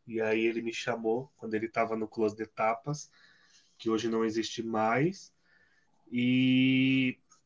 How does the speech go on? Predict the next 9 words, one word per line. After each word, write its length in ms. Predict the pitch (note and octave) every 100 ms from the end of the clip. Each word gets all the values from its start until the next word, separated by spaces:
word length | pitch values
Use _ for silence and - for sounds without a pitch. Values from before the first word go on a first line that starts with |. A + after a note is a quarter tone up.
| _ _ _ _ -
só 120 | -
que 80 | C3+
eu 40 | C#3+
fiquei 160 | D3+
pouco 200 | C#3 D3+
tempo 360 | D3+ C#3 A2 A2+
lá, 180 | A2 G2+
né? 140 | G#2+
Porque 640 | G2 G#2 - A2 G#2+ G#2